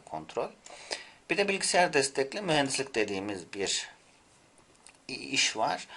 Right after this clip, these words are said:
Bu da Computer Aided Engineering diye geçer. Burada yapılan işlem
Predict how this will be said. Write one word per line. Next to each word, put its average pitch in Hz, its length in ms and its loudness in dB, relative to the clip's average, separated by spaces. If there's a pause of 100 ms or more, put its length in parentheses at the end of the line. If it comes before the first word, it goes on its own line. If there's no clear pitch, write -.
(220)
Bu 151 120 4
da 151 60 -2
Computer 147 340 4
Aided 117 280 4
Engineering 113 640 -2 (100)
diye 85 180 -2
geçer. 80 500 -2 (560)
Burada 131 400 0
yapılan 151 640 4
işlem 123 500 2